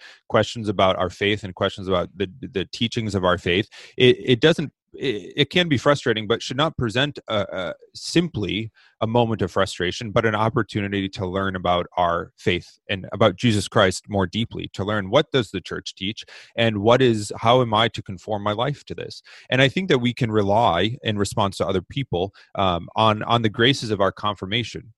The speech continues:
to boldly proclaim the truth, but to proclaim that truth in love, not just the words that we use, but the, the way in which, the way in which we live,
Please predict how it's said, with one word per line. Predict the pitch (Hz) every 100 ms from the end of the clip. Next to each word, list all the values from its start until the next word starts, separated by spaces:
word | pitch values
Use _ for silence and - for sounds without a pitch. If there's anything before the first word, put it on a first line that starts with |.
| -
to | 139
boldly | 107 - 123 160 139 117
proclaim | - 113 - 127
the | 117
truth, | 104 165 113 -
but | 143 135
to | -
proclaim | - 143 147 170
that | 151 110
truth | - 113
in | 110 104
love, | 123 104 90 - - _
not | 165 185
just | 175
the | -
words | 104 110 135 123
that | 98
we | 90
use, | 90 92 98
but | 110 95
the, | 104 95
the | 104
way | 98 117 139
in | 98 90
which, | 90 - - -
the | 101
way | 95 120 123
in | 92
which | 92 -
we | 101
live, | 101 127 90